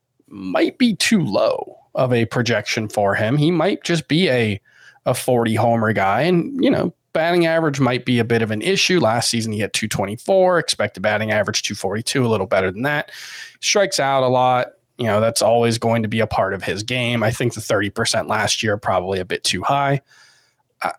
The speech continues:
I think Byron Buxton's awesome. And as long as he's on the field, whether that's a week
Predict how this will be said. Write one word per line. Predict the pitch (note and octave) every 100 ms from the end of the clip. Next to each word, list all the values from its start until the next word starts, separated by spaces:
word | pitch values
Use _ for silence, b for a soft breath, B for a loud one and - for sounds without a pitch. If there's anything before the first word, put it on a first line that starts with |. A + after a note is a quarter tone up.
| -
I | E3+ A#3 C4
think | - A#3
Byron | F#3 F#3+ F#3
Buxton's | E3 D#3+ - D3 B2+ - -
awesome. | - - - B1+ - b b b b b -
And | A#2 A2 G#2+ G#2 G2
as | - A2+ A2 A2+
long | D3 F3+ F3+
as | E3
he's | E3 D#3
on | D3 D3
the | C3+
field, | C3+ C3 B2+ B2 A2+
whether | G#2 G#2+ G#2
that's | F#2+ G2+
a | -
week | G#2+ C3 D3 -